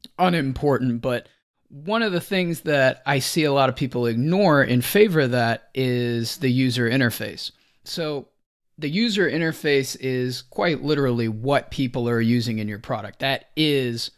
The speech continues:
for all intents and purposes, as far as they're concerned, your product. And so when you're, you're thinking about what to focus your attention on,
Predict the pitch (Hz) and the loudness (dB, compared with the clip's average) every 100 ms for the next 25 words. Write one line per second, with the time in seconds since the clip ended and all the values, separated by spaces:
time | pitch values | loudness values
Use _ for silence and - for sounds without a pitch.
0 | _ - 147 131 127 117 131 117 113 117 | _ -2 2 4 2 0 -2 -2 -2 4
1 | 185 185 131 123 117 117 113 131 120 110 | 4 4 -2 -2 -2 -4 -2 2 2 4
2 | 151 156 123 - 117 110 113 - 135 120 | 2 2 0 0 0 0 -2 -2 -2 -2
3 | 107 - _ _ _ _ _ - 147 143 | -6 -16 _ _ _ _ _ -10 -8 -4
4 | - 147 139 135 - 160 160 151 147 143 | -2 0 2 0 -2 -2 0 0 0 0
5 | 135 - 147 139 - 226 208 185 143 139 | -2 -4 -6 -6 -4 -4 -2 -4 -2 0
6 | 135 135 - _ _ _ _ 143 131 180 | 0 -2 -6 _ _ _ _ -20 -4 -4
7 | 175 - 139 - 143 131 127 139 120 117 | -4 -6 -8 -2 -2 0 0 2 0 2
8 | 135 120 117 110 104 127 | 0 0 -4 -8 -12 -18